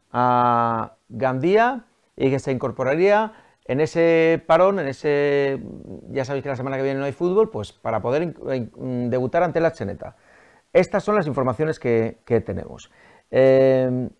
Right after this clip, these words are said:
mientras tanto, el Gandía sigue recuperando efectivos. Uno de ellos es Rodri Flórez, el de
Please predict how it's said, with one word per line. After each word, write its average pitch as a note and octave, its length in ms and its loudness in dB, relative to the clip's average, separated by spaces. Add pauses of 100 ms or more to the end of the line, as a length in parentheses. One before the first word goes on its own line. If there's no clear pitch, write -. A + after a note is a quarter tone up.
(120)
mientras C#3 340 0
tanto, G3+ 220 2
el A3 80 4
Gandía F#3+ 180 2
sigue G3 200 2
recuperando C3+ 420 0
efectivos. C#3 580 0
Uno G#3+ 200 4
de A3+ 80 6
ellos A#3 160 2
es G#3 120 2
Rodri F3 300 2
Flórez, C#3 400 0
el C3 120 -2
de B2+ 280 2